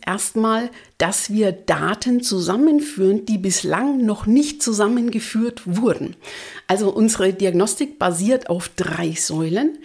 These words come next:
nämlich dem Elternurteil, dem Lehrkrafturteil und einer Computermessung.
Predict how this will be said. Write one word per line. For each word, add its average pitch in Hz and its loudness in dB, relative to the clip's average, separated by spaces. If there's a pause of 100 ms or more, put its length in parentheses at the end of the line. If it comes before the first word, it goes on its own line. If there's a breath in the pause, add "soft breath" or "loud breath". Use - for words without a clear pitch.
(160 loud breath)
nämlich 185 0
dem 170 -4
Elternurteil, 226 -4 (420 loud breath)
dem 180 2
Lehrkrafturteil 208 -2
und 247 2
einer 196 0
Computermessung. 202 -2